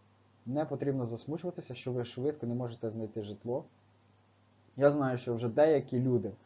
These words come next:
шукають житло доволі довго, і по тижню, о,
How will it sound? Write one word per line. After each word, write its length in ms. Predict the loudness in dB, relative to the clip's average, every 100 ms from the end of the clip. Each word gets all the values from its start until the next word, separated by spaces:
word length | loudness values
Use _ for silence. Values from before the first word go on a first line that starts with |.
| _ _ _
шукають 460 | -4 4 4 4
житло 580 | 0 -6 -6 -2 0 2
доволі 460 | 2 0 2 2 2
довго, 460 | 0 0 0 -6 -12 _ _ _
і 140 | 0 2
по 220 | 2 -4
тижню, 680 | -2 0 0 0 -2 -4 -6 -12 _
о, 60 | -4